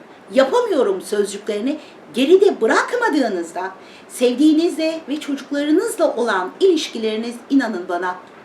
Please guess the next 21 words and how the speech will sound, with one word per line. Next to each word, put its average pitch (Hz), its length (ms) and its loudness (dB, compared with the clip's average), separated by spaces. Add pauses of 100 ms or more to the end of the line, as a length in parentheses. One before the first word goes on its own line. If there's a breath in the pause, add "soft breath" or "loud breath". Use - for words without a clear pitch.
bozulabilir 180 600 -8 (200)
bu 190 100 0
dönemde. 170 480 -10 (460 loud breath)
Ama 277 340 4 (920 loud breath)
aldığınız 330 760 2
kararları 233 560 2 (100)
uygulayabilirseniz 262 1000 -2 (400)
pek - 240 -4
çok 240 220 -2
şey 202 220 -2
değişecektir 185 600 -6
hayatınızda. 190 760 -8 (480 loud breath)
Önce 480 420 2
kendinize, 262 680 0 (320 loud breath)
"Ben 415 180 2 (160)
kararlıyım 196 600 -2 (440 loud breath)
ve - 120 6
hayatımın 381 600 0
kontrolü 403 720 4
benim 359 320 2 (240)
elimdeyi." 277 680 2